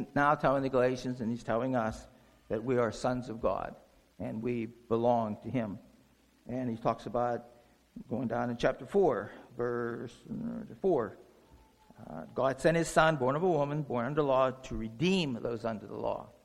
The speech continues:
So now he's again reminding them that we've been redeemed. "We might receive the full rights of sons.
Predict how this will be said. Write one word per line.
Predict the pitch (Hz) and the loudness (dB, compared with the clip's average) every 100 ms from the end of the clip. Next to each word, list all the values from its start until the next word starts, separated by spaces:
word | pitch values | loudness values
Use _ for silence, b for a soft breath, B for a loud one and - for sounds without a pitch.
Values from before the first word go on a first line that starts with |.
| _ | _
So | 113 | -8
now | 113 113 | -4 -4
he's | 120 113 | -4 -4
again | 131 127 | -2 0
reminding | 117 127 135 127 | 0 2 2 0
them | 104 - - | -4 -10 -10
that | |
we've | 113 110 | -10 -6
been | 117 117 | -6 -4
redeemed. | 120 120 123 107 120 b b b b b - | -6 -6 -6 -6 -10 b b b b b -4
"We | 123 | 0
might | 127 101 | 0 -2
receive | 110 151 127 | -4 -4 -2
the | 98 | -4
full | - 160 170 | 2 4 6
rights | 156 151 - | 6 4 -4
of | 147 | -10
sons. | - 127 107 101 | -2 0 -2 -10